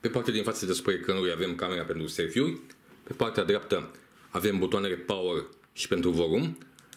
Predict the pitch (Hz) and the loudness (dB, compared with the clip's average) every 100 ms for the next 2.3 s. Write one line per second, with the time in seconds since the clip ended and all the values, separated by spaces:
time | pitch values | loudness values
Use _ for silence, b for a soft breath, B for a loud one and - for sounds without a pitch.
0 | B - 127 123 113 101 95 - 110 104 | B -4 0 0 2 0 0 -2 0 0
1 | 92 104 95 95 - 87 95 87 85 85 | 0 -2 0 -2 0 0 0 -2 -2 -2
2 | 95 165 | -2 -2